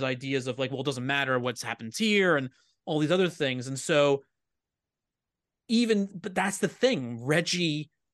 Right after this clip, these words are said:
even though you can see flashes of, not the same thing, but even though you can see flashes of slight frustration with certain things, it's clear <laughs> of who he is as a person.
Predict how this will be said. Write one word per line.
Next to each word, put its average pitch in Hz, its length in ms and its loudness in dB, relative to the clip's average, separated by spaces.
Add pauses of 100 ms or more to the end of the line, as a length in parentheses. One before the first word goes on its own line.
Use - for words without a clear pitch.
(640)
even 254 260 2
though 262 80 4
you 226 140 4
can 208 140 0
see 208 240 -2
flashes 196 500 -2
of, 190 80 -6
not 208 240 0
the 151 60 -4
same 165 280 0
thing, 143 260 0
but 139 100 -6
even 214 140 0
though 262 80 2
you 240 60 2
can 196 100 0
see 196 120 -4
flashes 170 540 -2
of 131 140 -2 (120)
slight - 420 -2
frustration 160 680 -2
with 123 100 -4
certain 120 280 -4
things, 110 560 -6 (560)
it's - 200 -2
clear 202 800 2 (340)
<laughs> - 300 -20
of 196 360 -6
who 175 180 4
he 147 300 0
is 127 200 0
as 113 100 -8
a 120 40 -10
person. 139 500 -2